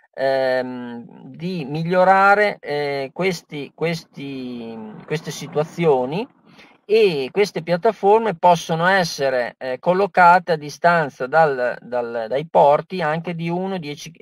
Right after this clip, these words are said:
da uno a dieci chilometri. Questo, ehm, a primo avvi-, avviso sembrerebbe aumentare i costi, in realtà c'è una notevole riduzione di spese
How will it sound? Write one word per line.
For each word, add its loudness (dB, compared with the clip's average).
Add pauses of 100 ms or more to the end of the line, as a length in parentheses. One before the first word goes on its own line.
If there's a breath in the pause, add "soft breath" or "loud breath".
da 2
uno -2
a -2
dieci -12
chilometri. -8 (1500 soft breath)
Questo, 4
ehm, -2
a -6
primo -2
avvi-, -4
avviso -2
sembrerebbe -2 (100)
aumentare 2
i -10
costi, -6
in -6
realtà 4
c'è -2 (120)
una -8
notevole -4
riduzione -4
di -10
spese -4